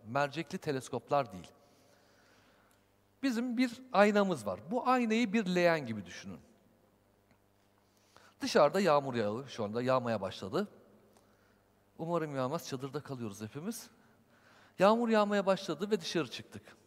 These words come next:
Sizlerde bir leğen var. Bende de bir su bardağı var. Beş dakika boyunca ıslanmayı göze aldık ve dışarıda durduk. Beş dakikanın sonunda ben su bardağıyla mı daha çok yağmur toplarım,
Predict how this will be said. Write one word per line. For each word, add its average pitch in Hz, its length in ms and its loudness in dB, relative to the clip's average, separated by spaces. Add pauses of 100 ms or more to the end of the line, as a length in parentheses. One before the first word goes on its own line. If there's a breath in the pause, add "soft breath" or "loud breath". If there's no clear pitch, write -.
(160)
Sizlerde 180 580 -2
bir 185 220 0
leğen 143 360 -2
var. - 260 -2 (260)
Bende 196 400 2
de 170 100 -4
bir 226 120 -2
su - 360 -8
bardağı 78 400 -4
var. - 220 -20 (800 soft breath)
Beş 302 220 2
dakika 190 320 0
boyunca 160 280 0
ıslanmayı 233 500 2
göze 226 240 4
aldık 202 320 4
ve 208 80 0
dışarıda 170 420 0
durduk. 113 380 -10 (640 loud breath)
Beş 277 200 4
dakikanın 233 420 4
sonunda 151 480 -2 (680 soft breath)
ben 254 180 10
su 302 240 0
bardağıyla 214 480 10
mı 160 100 -6
daha 165 160 6
çok 165 260 -6
yağmur 151 260 2
toplarım, 165 600 -4